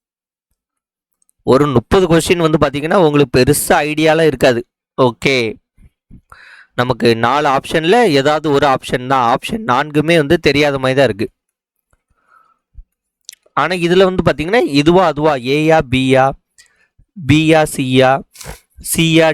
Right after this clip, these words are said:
டியா, ஏயா டியா அப்படின்ட்டு இதுல உங்களுக்கு ஒரு கன்ஃபியூஷன்ல இருக்கு, ஆசிலேஷன்ல. இந்த கன்ஃபியூ-, கன்ஃபியூஷன்ல உங்க மைண்ட் வந்து ஃபர்ஸ்ட் வந்து எதை சொல்றதோ, உங்க பிரெயின்,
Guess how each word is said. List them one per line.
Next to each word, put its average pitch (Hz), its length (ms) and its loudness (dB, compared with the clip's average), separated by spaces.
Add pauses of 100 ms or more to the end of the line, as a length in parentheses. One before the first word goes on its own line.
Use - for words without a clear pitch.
டியா, 135 380 0 (680)
ஏயா 160 300 4 (140)
டியா 135 300 0
அப்படின்ட்டு 135 440 -2
இதுல 175 120 4
உங்களுக்கு 143 320 0
ஒரு 131 300 4
கன்ஃபியூஷன்ல 175 680 0
இருக்கு, 143 460 -2
ஆசிலேஷன்ல. 135 680 -2 (460)
இந்த 160 320 0
கன்ஃபியூ-, 156 600 0
கன்ஃபியூஷன்ல 156 680 0
உங்க 143 280 -2
மைண்ட் 165 360 -2
வந்து 170 200 2
ஃபர்ஸ்ட் - 360 -4
வந்து 175 240 0
எதை 143 260 2
சொல்றதோ, 117 400 0 (760)
உங்க 147 200 -4
பிரெயின், 123 360 -2